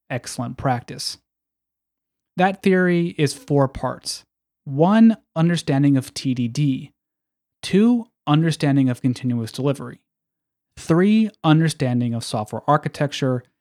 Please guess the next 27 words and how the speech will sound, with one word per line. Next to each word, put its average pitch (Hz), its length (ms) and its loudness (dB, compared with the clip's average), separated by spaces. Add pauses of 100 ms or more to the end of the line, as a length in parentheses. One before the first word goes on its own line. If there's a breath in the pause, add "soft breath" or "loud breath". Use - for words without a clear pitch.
(120)
And 135 180 0
four, 131 480 0 (140)
understanding 131 720 0
of 110 180 -6
production 120 560 -4
operations. 110 800 -6 (920)
These 202 520 4
four 170 520 0
ideas 135 680 0
create 139 480 0
the - 80 -6
foundation 147 680 2
for 131 160 -2
developing 143 680 0
the - 60 0
technical 185 600 -6
prerequisites 151 1000 -4
for 131 120 -4
continuous 135 680 0
deployment. - 640 -8 (880)
This 165 220 -4
is 208 160 0
where 165 260 2
small 156 360 0
batches 120 380 -2
comes 143 300 -10
in. - 220 -16